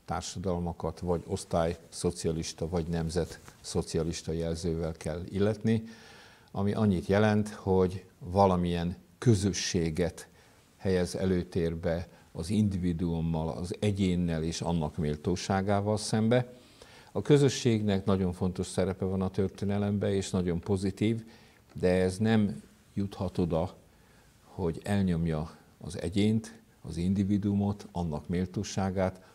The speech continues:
amiből egyébként fakad a szabadság eszme,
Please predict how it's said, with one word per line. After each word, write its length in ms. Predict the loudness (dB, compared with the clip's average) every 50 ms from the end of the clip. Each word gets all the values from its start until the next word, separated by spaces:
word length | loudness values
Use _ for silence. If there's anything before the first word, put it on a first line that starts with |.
| _ _ _
amiből 540 | 2 4 6 6 6 4 4 2 2 0 0
egyébként 540 | -2 -4 -4 -4 -4 -6 -6 -8 -8 -8 -4
fakad 520 | 0 0 0 0 0 -2 -2 -2 -4 -8 -14 -20 -20 -20 -20 -20 -20 _
a 120 | -16 -14
szabadság 760 | -12 -6 -4 -2 0 0 -2 -4 -4 -6 -4 -4 -4 -4 -6 -6
eszme, 500 | -8 -6 -6 -6 -6 -6 -6 -6 -6 -8